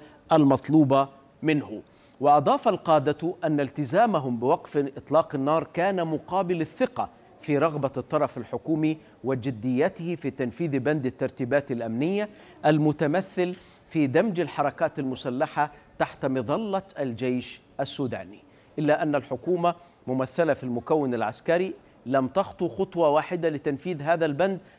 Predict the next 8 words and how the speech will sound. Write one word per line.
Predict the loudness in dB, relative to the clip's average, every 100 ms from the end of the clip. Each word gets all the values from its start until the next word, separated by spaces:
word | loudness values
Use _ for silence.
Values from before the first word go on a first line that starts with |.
| -8
على | 0 2 4 2
حد | 0 -2 -2 -4 0
قولهم. | 2 4 2 0 -10 _ _ -20 -20 -2
واتهمت | -2 2 2 4 2 0
الحركات | 2 2 2 0 -2
المسلحة | -4 -2 0 0 -2 -8 _ _ -6
الحكومة | -4 -4 -4 0 -2 -2 -12 _ -14
بإعادة | -4 -2 0 0 0 0 0